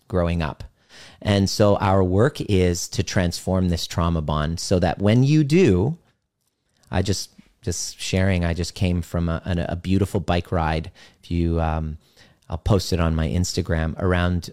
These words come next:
uh, Stanley Park, around the seawall in Vancouver,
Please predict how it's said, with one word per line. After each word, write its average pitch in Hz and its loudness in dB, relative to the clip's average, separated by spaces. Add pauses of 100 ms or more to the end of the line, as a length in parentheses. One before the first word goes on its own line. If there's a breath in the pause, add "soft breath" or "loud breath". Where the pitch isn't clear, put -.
uh, 80 -6
Stanley 95 0
Park, - -4
around 85 -2 (120)
the 80 -8 (280 loud breath)
seawall 95 2
in 82 0
Vancouver, 85 0